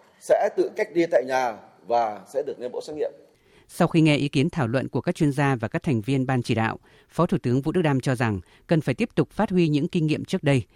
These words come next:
Speaker 2: đặc biệt là kinh nghiệm xử lý các ổ dịch lớn như ở Bệnh viện Bạch Mai. Vừa phải dập dịch nhanh, vừa giữ ổn định xã hội và phát triển, nên phải có những quyết định rất chính xác. Vai trò của lực lượng điều tra dịch tễ học trong việc phối hợp với công an và quân đội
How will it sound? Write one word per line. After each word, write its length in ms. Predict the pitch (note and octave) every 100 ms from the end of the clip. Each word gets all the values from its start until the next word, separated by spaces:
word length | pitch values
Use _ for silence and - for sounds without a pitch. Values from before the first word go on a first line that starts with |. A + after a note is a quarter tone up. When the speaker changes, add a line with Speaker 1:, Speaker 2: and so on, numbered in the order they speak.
| - -
Speaker 2:
đặc 180 | - C3+
biệt 180 | D#3 C#3
là 60 | A2+
kinh 160 | D#3+
nghiệm 180 | D#3 B2+
xử 200 | - B2+
lý 300 | G#2+ A#2+ D#3
các 200 | - A3
ổ 180 | D3 G#2
dịch 240 | - -
lớn 320 | A#2+ A#2+ D#3
như 140 | F#3+ D#3+
ở 160 | C3
Bệnh 160 | G#2 B2+
viện 140 | B2+
Bạch 120 | A#2 A#2+
Mai. 280 | C3 C3 - _ _ _ _
Vừa 180 | C3+ D#3+
phải 160 | - A#2+
dập 180 | C#3 -
dịch 200 | C#3 D3+
nhanh, 260 | E3+ F3+ D3 - -
vừa 200 | C3+ D3
giữ 140 | B2
ổn 160 | D#3 C#3
định 180 | C3 -
xã 140 | -
hội 300 | F3+ D3 G#2+ A#2
và 100 | A#2+
phát 180 | G3 -
triển, 280 | D#3+ G#2+ F2 - -
nên 280 | C#3 D3 C#3
phải 180 | - G#2
có 200 | - A2+
những 340 | C3 C#3+ D3+
quyết 220 | - A3
định 220 | E3 C3+ B2
rất 140 | F3
chính 160 | - F3
xác. 240 | E3+ F#3 _ _ _ -
Vai 140 | F3+
trò 160 | - C3+
của 100 | B2
lực 160 | A#2+
lượng 180 | C3+ A#2+
điều 140 | C3 A2+
tra 200 | D3+ D3+
dịch 200 | C#3+ -
tễ 140 | A#2+
học 220 | E3+ B2 _ _
trong 160 | - E3+
việc 180 | D3 A#2
phối 200 | - D3
hợp 220 | F#3+ -
với 100 | B2
công 200 | - D#3+
an 260 | D#3 D#3 C3
và 140 | A2
quân 200 | - C#3+
đội 220 | C#3+ G#2